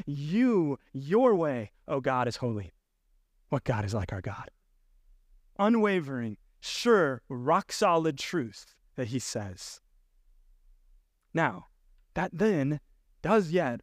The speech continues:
once again confirm that our psalmist truly feels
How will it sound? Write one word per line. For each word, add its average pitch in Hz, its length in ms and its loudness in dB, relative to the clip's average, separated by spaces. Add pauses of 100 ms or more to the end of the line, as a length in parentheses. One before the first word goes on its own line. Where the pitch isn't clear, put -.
once 180 300 0
again 170 480 -2
confirm 127 640 -4 (100)
that 117 140 -6
our 117 120 -4
psalmist - 960 -8 (680)
truly 311 720 2
feels 170 840 0